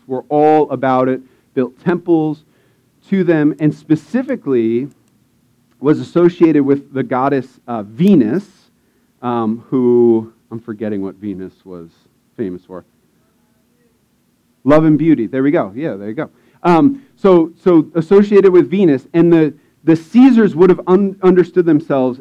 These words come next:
as sons of, of specifically Venus, sons of that god. And so the, in these temples they found in ruins and all that stuff, that the Caesars are more regularly called sons of God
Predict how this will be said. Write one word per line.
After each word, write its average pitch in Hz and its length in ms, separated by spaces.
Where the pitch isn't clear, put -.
as 131 260
sons 160 840
of, 160 420
of 147 240
specifically 156 760
Venus, 123 360
sons 160 320
of 135 220
that 131 280
god. 117 340
And 147 140
so 170 200
the, 143 400
in 190 240
these 170 200
temples 139 520
they 139 100
found 143 340
in 127 120
ruins 156 300
and 127 80
all 113 120
that 110 180
stuff, 113 200
that 160 140
the 156 80
Caesars 202 500
are 147 120
more 180 380
regularly 175 540
called 143 540
sons 175 520
of 131 180
God 147 580